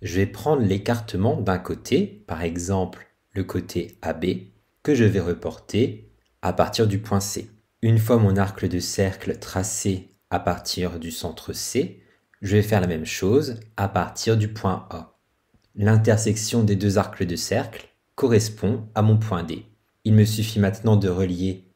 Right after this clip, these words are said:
C à D avec la règle, puis A à D avec la règle.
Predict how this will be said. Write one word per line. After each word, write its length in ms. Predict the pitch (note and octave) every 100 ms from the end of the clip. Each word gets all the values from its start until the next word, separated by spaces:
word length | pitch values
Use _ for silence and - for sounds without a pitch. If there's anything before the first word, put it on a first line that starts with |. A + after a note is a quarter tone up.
| _
C 560 | - - - A2 G2 - - _ _
à 120 | F2+
D 460 | F2 F2 F#2+ F2+ _ _ _ -
avec 340 | F#2 D#2+ -
la 120 | F2
règle, 400 | D#2 E2+ G#2+ B2 A2 - _ _ _
puis 420 | - G#2 G2+ - -
A 420 | F#2 F2 - _ _ _
à 140 | - E2+
D 400 | E2 F2+ A2+ - _ _ -
avec 360 | G#2 G#2 G2+
la 120 | - E2+
règle. 360 | D#2+ D2 -